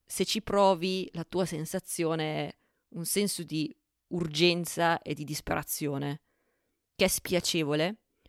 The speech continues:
però se hai bisogno di motivazione, cioè, che cosa può funzionare più di questo? Quando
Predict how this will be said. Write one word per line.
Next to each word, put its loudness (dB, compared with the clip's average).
però 8
se 4
hai 10
bisogno 4
di 2
motivazione, 0
cioè, 6
che -8
cosa 4
può 0
funzionare 0
più -10
di -8
questo? -4
Quando 2